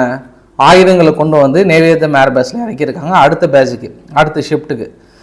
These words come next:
யூ எஸ் எஸ் னுடைய நேவி பி எயிட் பொசைடன் வந்து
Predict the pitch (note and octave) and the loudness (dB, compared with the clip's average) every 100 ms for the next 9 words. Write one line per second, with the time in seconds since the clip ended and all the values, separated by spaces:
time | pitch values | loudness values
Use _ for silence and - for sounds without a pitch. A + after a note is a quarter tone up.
0 | _ - G3 A#3+ A#3+ A3+ A3 G#3 F#3 F3 | _ 0 4 4 4 2 0 0 2 2
1 | E3 D3+ E3+ F#3 D#3+ - F#3+ F#3+ E3 D3 | 2 2 2 2 0 0 2 2 2 0
2 | C#3+ F3+ F3+ F3 C#3+ D3 B3 - | 2 2 2 0 -2 -2 -4 -4